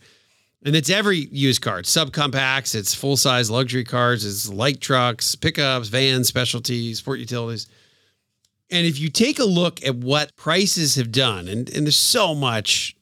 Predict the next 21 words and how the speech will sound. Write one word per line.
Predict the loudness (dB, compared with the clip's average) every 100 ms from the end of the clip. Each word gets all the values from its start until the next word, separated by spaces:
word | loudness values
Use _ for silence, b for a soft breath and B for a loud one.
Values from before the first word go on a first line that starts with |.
| _ _
it's | 2
almost | 4
like | 4 0
an |
earthquake | 2 2 2 0 2
on | 0 -2
the | -6 -2
seismograph | 0 2 2 0 -4 -4 -4 -4 -6
when | -4
you |
look | -4 -4
at | -2
economic | -2 0 0 0 0
data | 0 0
because | 0 0 0
of | -2
covid. | 0 0 0 -8
covid | 0 2 2
was | 0 -2 -2
the | -2
earthquake. | -4 -6 -4 -6 -6